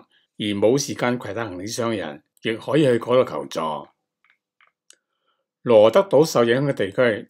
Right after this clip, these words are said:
特別係東南部，而家已經被正式指定為災難區。荷蘭嘅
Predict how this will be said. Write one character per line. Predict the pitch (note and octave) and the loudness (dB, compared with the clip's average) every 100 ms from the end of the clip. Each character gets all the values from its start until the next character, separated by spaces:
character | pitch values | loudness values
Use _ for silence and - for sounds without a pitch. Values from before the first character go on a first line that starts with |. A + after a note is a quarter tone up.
| _ | _
特 | A#2+ | -8
別 | - G#2+ | -8 -6
係 | |
東 | - B2+ | -2 -2
南 | - | -4
部， | C#3+ G2 E2+ - _ _ _ _ | -6 -6 -6 -10 _ _ _ _
而 | - A2 G#2+ | -8 -6 2
家 | B2+ F3 | 4 4
已 | C#3+ | 0
經 | D#3 D#3+ | 0 2
被 | A#2 | 2
正 | - B2+ | 0 -4
式 | D#3+ | -4
指 | D3+ | -6
定 | A#2+ | -6
為 | G#2 D#2 | -6 -2
災 | D#3 | 0
難 | G#2+ E2 | 0 -2
區。 | F#2+ A2+ F2 E2 _ _ _ _ _ _ _ | -6 -4 -4 -10 _ _ _ _ _ _ _
荷 | - A#2 | -8 0
蘭 | C#3 | 0
嘅 | E3 | 2